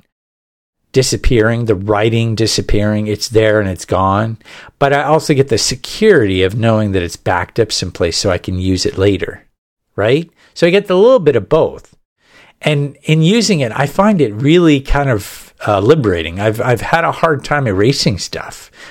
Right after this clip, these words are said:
I'm like, "I backed it up, but I, I know it's backed up, but I'm gonna erase it? Oh, man." So if you're like me and you take a lot of notes, which I highly recommend you do anyway,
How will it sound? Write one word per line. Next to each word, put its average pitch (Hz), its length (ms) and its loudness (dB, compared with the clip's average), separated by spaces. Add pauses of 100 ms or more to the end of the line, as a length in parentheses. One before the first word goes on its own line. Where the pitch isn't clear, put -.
(120)
I'm 107 80 -10
like, 117 280 -6 (580)
"I - 100 -4
backed 131 320 -2
it 151 100 4
up, 160 180 0
but 104 120 0
I, 98 140 -2 (680)
I 120 140 -2
know 139 240 0
it's - 120 -2
backed 80 320 -8
up, 80 340 -4 (540)
but 131 400 -2 (920)
I'm 135 80 -2
gonna 151 180 2
erase 107 340 0
it? 285 200 -2 (640)
Oh, 107 540 -10 (120)
man." 135 600 -2 (320)
So - 100 0
if 165 140 2
you're 185 100 4
like 214 240 2
me 160 160 2
and 151 100 0
you 127 60 0
take 127 220 0
a - 20 4
lot 120 140 4
of 107 80 -2
notes, 85 420 -4
which 107 140 0
I 101 300 0
highly 220 300 2
recommend 98 760 -4
you 92 80 -6
do 117 220 2
anyway, 95 420 0